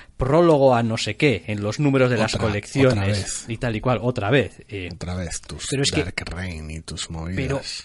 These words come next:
Speaker 1: pero casi es mejor.
Speaker 2: Pf, depende, porque el, eh, de, de, a nada que te despistes te patinas y acabas en el terreno del, del evento crossover. De esto empieza con un Secret Empire Alpha, continúa en Capitán América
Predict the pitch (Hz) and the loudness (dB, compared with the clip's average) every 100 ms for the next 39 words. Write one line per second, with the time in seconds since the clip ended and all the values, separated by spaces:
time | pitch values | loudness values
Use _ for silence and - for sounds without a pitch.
0 | - - _ _ 135 123 123 196 - 175 | -18 -20 _ _ -4 -4 -2 -2 0 -2
1 | 151 175 226 139 _ _ - - - - | -4 -6 -6 -10 _ _ -20 -20 -20 -20
2 | _ - - 107 104 120 135 117 101 92 | _ -14 -10 -6 -2 0 2 0 -2 -6
3 | 92 90 85 - - - - - - 107 | -6 -8 -8 -10 -10 -10 -12 -14 -10 -8
4 | 87 67 69 71 - - 98 104 113 117 | -8 -12 -16 -16 -12 -10 -8 -4 -4 -4
5 | 117 120 120 - 120 - - 117 104 101 | -2 -2 -2 -2 -2 -2 -2 -2 -2 -2
6 | 120 135 - 90 196 110 107 113 107 101 | -2 0 -2 -4 -4 -2 -2 -2 -4 -2
7 | 104 104 110 123 113 87 80 80 76 78 | -4 -2 -4 -2 -2 -4 -6 -10 -12 -12
8 | 73 82 80 80 - - - 117 90 73 | -10 -10 -10 -10 -10 -10 -4 -2 -2 -6
9 | - - - - _ _ 80 82 - 87 | -16 -20 -20 -20 _ _ -10 -10 -8 -10
10 | 80 98 - 90 87 95 98 92 92 92 | -6 -8 -6 -8 -8 -6 -6 -6 -6 -4
11 | 101 90 90 92 90 95 95 95 123 135 | -4 -6 -8 -8 -6 -6 -4 -4 -2 -2
12 | 143 160 160 92 85 87 95 92 92 92 | -2 -4 -4 -4 -6 -6 -6 -6 -8 -8
13 | 98 101 98 92 92 101 92 90 | -8 -6 -6 -6 -6 -4 -4 -6